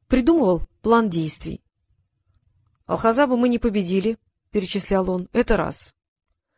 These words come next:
Прозрачный бог и в самом деле великий волшебник — это два. Все наши друзья в плену — это три". "Или погибли", — вздохнула Тиана. "Нет, нет, не может это быть", —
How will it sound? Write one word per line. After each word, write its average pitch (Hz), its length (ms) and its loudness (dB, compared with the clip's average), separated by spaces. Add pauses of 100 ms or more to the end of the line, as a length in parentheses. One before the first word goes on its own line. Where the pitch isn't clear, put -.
(320)
Прозрачный 254 500 2
бог 226 220 2
и - 20 -2
в 175 60 -2
самом 269 280 2
деле 240 220 2
великий 226 380 -2
волшебник — 202 560 -2
это 240 200 -2
два. 147 300 -6 (920)
Все 233 240 0
наши 220 240 2
друзья 196 360 0
в - 80 -6
плену — 214 380 0 (140)
это 185 220 -4
три". 147 320 -6 (1600)
"Или 220 160 0
погибли", — 175 600 -2 (420)
вздохнула 170 500 -4
Тиана. 160 460 -6 (760)
"Нет, 175 300 0
нет, 233 400 -2
не 185 100 2
может 254 360 4
это 220 160 0
быть", — 185 360 -6